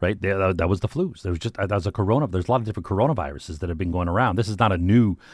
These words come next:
this is a new version of it, but coronaviruses themselves aren't new. Coronaviruses have been around forever.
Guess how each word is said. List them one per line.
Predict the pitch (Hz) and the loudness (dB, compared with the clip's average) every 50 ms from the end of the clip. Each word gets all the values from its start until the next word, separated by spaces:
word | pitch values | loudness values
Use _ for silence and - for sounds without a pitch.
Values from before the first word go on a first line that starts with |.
| - - - - _ _ - | -20 -20 -20 -20 _ _ 0
this | 110 107 - 131 | 0 2 4 4
is | 120 107 | 4 6
a | 113 | 6
new | 110 117 104 | 6 6 6
version | 85 85 95 131 175 165 180 123 | 6 4 4 4 6 4 2 0
of | 76 - - | 0 -2 -8
it, | 87 95 - _ _ _ - - - | -14 -16 -16 _ _ _ -20 -8 -8
but | 104 - | -6 0
coronaviruses | - 123 117 127 139 135 113 92 110 113 131 139 131 117 - - 101 87 | 2 4 6 8 8 8 6 6 6 6 8 6 6 4 4 2 -2 0
themselves | 80 104 95 - - 143 139 139 117 - - - | 0 0 0 0 0 0 2 2 0 0 -2 0
aren't | 110 110 95 82 | 0 2 2 0
new. | 90 90 117 156 139 | 0 0 0 0 0
Coronaviruses | - - 98 95 120 147 139 101 104 95 95 104 98 - 101 92 90 | -2 -4 -4 -2 0 0 2 4 4 4 4 2 0 0 -2 0 0
have | 95 87 | 0 2
been | 101 98 | 2 2
around | 95 98 101 107 117 120 | 2 2 2 0 0 -2
forever. | - - 143 127 - - - 151 190 170 117 - - | -2 -4 -6 -6 -6 0 2 2 2 2 0 -4 -6